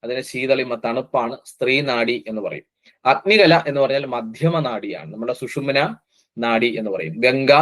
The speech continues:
യമുന, സരസ്വതി, ഇത് മൂന്നും കൂടി ത്രിവേണിയിൽ, ആജ്ഞയിൽ സംഗമിക്കുന്നതിനെ പറ്റി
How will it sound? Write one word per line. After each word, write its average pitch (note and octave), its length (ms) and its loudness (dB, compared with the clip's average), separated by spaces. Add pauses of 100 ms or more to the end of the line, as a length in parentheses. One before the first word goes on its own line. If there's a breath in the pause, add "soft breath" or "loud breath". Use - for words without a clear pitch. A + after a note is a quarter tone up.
(160)
യമുന, B2 440 0
സരസ്വതി, - 500 -6
ഇത് A#2+ 160 -4
മൂന്നും C3+ 340 -2
കൂടി D3 180 2
ത്രിവേണിയിൽ, C3 640 4 (100)
ആജ്ഞയിൽ C3 500 -2 (340)
സംഗമിക്കുന്നതിനെ B2 840 -2
പറ്റി A#2+ 440 0